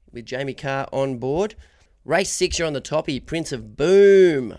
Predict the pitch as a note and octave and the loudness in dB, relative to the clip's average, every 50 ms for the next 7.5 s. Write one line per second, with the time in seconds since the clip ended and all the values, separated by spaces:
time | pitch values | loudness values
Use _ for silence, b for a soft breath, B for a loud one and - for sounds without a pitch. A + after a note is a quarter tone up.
0 | - - A2 A#2 - A#2+ C#3 D#3 D3+ C#3+ D3+ D3 C3+ C3 B2 A2 A2 A#2+ B2 C3 | -14 -14 -16 -14 -12 -10 -8 -6 -4 -4 -4 -2 -2 -4 -4 -4 -6 -4 -4 -4
1 | B2+ - - - A2+ A#2 A#2+ A2 G#2+ A#2 C3+ - - A2 A2+ A#2+ C3 C#3+ C#3+ B | -6 -8 -10 -12 -10 -10 -8 -8 -6 -6 -6 -6 -6 -6 -6 -6 -6 -6 -8 B
2 | B B B B - C#3 E3+ F#3+ - - F3 F3+ F3+ F3+ E3 D3 C3 - - D#3+ | B B B B -2 -2 0 0 -2 -2 -4 -2 -2 -2 -2 -4 -4 -6 -6 -6
3 | D3+ D#3 D3+ C3 A#2 G2+ - C3 C#3 D3 D3 C3+ A#2 - - F#3+ - - F#3 - | -6 -6 -6 -8 -8 -8 -6 -6 -4 -4 -4 -4 -6 -8 -12 -14 -14 -14 -14 -10
4 | - D3 C3+ B2+ A#2+ - - - C3+ D3 D3+ C3+ - - - - - - - - | -6 -4 -4 -4 -6 -6 -8 -8 -6 -6 -6 -6 -8 -12 -12 -14 -14 -14 -14 -12
5 | - A#2 - - C3+ C3 - - B2 B2 A#2 A2+ - - - - b b b b | -12 -10 -8 -6 -6 -6 -6 -6 -6 -6 -6 -6 -8 -12 -16 -18 b b b b
6 | b b b b - - B2+ A#2+ A#2+ A2+ A#2+ A2 A2 - - A#2 A#2 A#2 A#2 A#2 | b b b b -10 -6 -4 -2 -2 -2 -4 -6 -6 -6 -6 -4 -4 -4 -4 -4
7 | A2 A#2+ A#2 B2 D3 D3+ - - - | -4 -4 -2 -2 -4 -4 -8 -14 -20